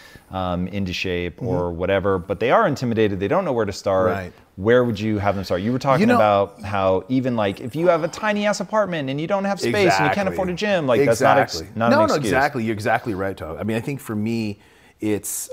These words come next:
Speaker 2: always about lowering the barrier of entry, right? Um, some people are like, "I'd wanna go to the gym, but I can't afford a gym," right? It's a financial component. Or, "I like to train at home, there's not enough space."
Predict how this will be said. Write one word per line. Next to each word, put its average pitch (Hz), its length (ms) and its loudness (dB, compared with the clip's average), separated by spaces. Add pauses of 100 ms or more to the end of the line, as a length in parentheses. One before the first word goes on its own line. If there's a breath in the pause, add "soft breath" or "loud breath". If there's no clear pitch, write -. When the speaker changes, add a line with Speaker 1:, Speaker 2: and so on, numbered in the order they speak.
Speaker 2:
always 117 280 0
about 95 360 -2
lowering 104 380 -2
the 87 80 -8
barrier 92 280 -4
of 82 80 -8
entry, 82 420 -12 (200)
right? 85 320 -10 (160)
Um, 87 320 -10
some 92 200 -12
people 95 240 -8
are - 20 -2
like, 85 220 -6
"I'd 95 80 -4
wanna 151 240 -2
go - 20 -4
to 139 60 -2
the 117 60 -2
gym, 107 220 -6
but 92 40 -6
I 85 100 -8
can't 101 120 -8
afford 90 280 -10
a 82 60 -10
gym," 69 260 -20 (160)
right? 78 320 -14
It's 82 180 -14
a 82 60 -14
financial 78 580 -12
component. 71 460 -18 (400 loud breath)
Or, 104 540 0
"I 95 140 -2
like 104 180 -4
to 101 60 -12
train 101 200 -8
at 90 60 -10
home, 135 280 -8
there's 95 160 -10
not 101 100 -8
enough 85 160 -10
space." - 760 -12